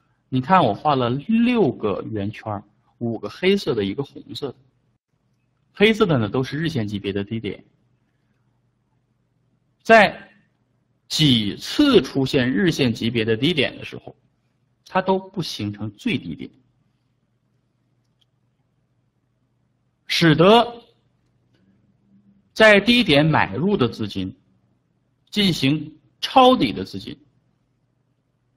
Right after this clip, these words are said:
都不是最低点。那么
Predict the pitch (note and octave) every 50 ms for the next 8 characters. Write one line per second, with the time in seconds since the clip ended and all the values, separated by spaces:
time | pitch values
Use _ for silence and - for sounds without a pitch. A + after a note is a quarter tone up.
0 | _ _ _ _ _ - G3 G3+ G#3 G#3 - G#2+ G2+ - G2 G2 - G2 F#2 -
1 | F2+ E2+ - F#2+ - _ _ _ _ _ _ _ _ _ _ _ _ _ _ _
2 | _ _ _ _ _ _ _ _ _ _ _ _ _ _ _ _ _ _ _ _
3 | _ _ _ _ _ _ _ _ _ _ _ _ - C4 C4+ B3 A#3+ G#3 - -
4 | -